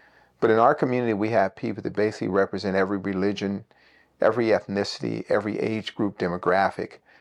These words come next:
that you could imagine. And again, they have come together based on common temperaments, common views.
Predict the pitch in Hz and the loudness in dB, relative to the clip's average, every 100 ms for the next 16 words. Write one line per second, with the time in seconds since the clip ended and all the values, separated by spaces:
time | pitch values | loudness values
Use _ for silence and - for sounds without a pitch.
0 | _ - - 113 - 98 92 92 98 95 | _ -8 -4 -4 -2 0 2 2 0 -4
1 | 67 - _ _ _ - 92 98 117 101 | -12 -14 _ _ _ -4 -4 -2 0 0
2 | 98 - - 107 104 107 - _ _ - | -2 -12 -4 -2 0 -2 -4 _ _ -4
3 | 165 143 139 104 110 107 95 98 _ _ | 0 -2 -4 0 2 2 0 -8 _ _
4 | _ - 120 - 113 - 107 107 101 - | _ 0 0 0 -6 -2 -2 0 -4 -4
5 | 107 - 82 85 - - _ _ _ _ | -6 -4 -10 -10 -14 -20 _ _ _ _
6 | _ _ _ _ - 101 104 107 101 107 | _ _ _ _ -2 0 0 -2 -6 -12
7 | _ - 104 107 104 104 101 | _ -6 -2 0 0 -2 -6